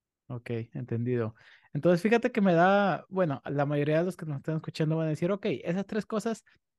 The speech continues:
vienen de la mano". Eh, hacer actividad física, alimentarte adecuadamente y descansar bien. Eso todo tiene, afecta directamente a nuestro cuerpo, que es el templo,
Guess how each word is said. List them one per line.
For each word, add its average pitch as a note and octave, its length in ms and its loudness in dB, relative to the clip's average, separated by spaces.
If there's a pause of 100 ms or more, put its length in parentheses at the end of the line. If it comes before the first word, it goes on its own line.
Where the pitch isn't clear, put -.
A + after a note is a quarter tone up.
(220)
vienen F3+ 460 6
de G3 80 6
la F3 140 6
mano". C#3 360 4 (1200)
Eh, C#3+ 280 -2
hacer D#3 300 -2
actividad E3 440 0
física, E3 800 -2 (1040)
alimentarte C#3+ 720 0
adecuadamente D3 640 -2
y D#3 60 -2
descansar C#3+ 440 -4
bien. C#3 280 -2
Eso C#3+ 220 -4
todo F#3+ 380 0 (160)
tiene, F3 480 -2
afecta F3+ 460 -2
directamente D#3+ 720 0
a D#3+ 60 -2
nuestro C3 720 -4 (240)
cuerpo, E3 400 0
que D3+ 100 -6
es C#3+ 120 -8
el C#3+ 120 -8
templo, E3+ 480 -2